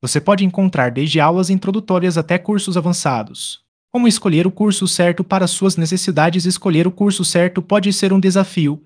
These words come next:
mas aqui estão algumas dicas para te ajudar. Um,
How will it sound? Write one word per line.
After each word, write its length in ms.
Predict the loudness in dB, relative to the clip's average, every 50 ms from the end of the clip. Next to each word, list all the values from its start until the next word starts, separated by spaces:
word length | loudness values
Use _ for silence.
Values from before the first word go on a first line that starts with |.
| _ -2
mas 200 | 0 0 2 2
aqui 200 | 0 0 0 -2
estão 260 | -2 -2 0 0 0
algumas 400 | 0 0 0 2 2 2 2 2
dicas 380 | 0 -2 -2 0 0 -2 -2 -2
para 200 | -2 0 0 0
te 120 | 0 0
ajudar. 520 | 2 2 2 4 4 2 2 0 -6 -16 _ _
Um, 220 | -10 -8 -8 -10